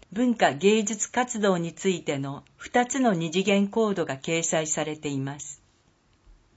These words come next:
スポーツ活動について新たな補助制度が始まります。指導者資格取得支援補助金、資格登録の更新は除く。活動用具購入支援補助金。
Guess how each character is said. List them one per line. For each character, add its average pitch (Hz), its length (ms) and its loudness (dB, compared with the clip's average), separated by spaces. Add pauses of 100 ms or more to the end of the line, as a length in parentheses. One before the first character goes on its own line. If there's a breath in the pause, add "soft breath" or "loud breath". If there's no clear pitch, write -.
(380)
ス - 200 -6
ポ 247 240 8
ー 254 40 0
ツ - 140 -12
活 247 260 0
動 202 160 4
に 165 160 -4
つ 185 160 -4
い 160 140 -2
て 151 400 -4
新 240 240 4
た 196 120 4
な 156 120 -2
補 180 140 -4
助 202 120 0
制 240 260 2
度 196 120 0
が 160 100 -2
始 143 280 -4
ま 151 120 -2
り 147 140 -6
ま 147 140 -6
す。 - 200 -14 (1080 loud breath)
指 202 160 4
導 247 200 2
者 156 320 0
資 - 220 -10
格 233 240 0
取 - 180 -2
得 202 280 -4
支 - 200 -4
援 202 220 4
補 170 120 -8
助 180 220 -4
金、 165 360 -8 (720)
資 - 180 -8
格 220 240 -4
登 262 260 0
録 202 220 -2
の 156 140 -2
更 175 240 -4
新 175 280 -6
は 160 140 -4
除 143 320 -6
く。 - 340 -10 (1300 soft breath)
活 202 300 -4
動 247 240 6
用 254 300 6
具 175 140 -2
購 165 340 -4
入 170 280 -4
支 190 300 -2
援 208 180 4
補 196 160 -4
助 170 240 -6
金。 156 360 -10